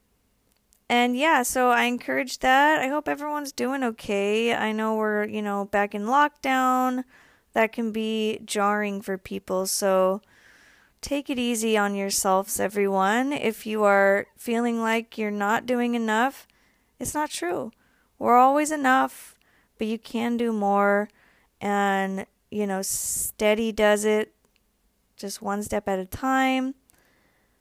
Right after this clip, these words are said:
I'm always here to chat. Hit me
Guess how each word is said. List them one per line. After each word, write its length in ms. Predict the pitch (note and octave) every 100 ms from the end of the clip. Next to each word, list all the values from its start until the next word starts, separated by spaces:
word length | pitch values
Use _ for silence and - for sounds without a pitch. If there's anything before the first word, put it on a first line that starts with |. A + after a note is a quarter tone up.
| _ -
I'm 180 | A#3+
always 280 | C4 C4 C4
here 200 | C4+ B3+
to 80 | B3
chat. 560 | - - A#3+ B3 - - -
Hit 280 | A#3 - -
me 360 | G3+ A#3+ A#3+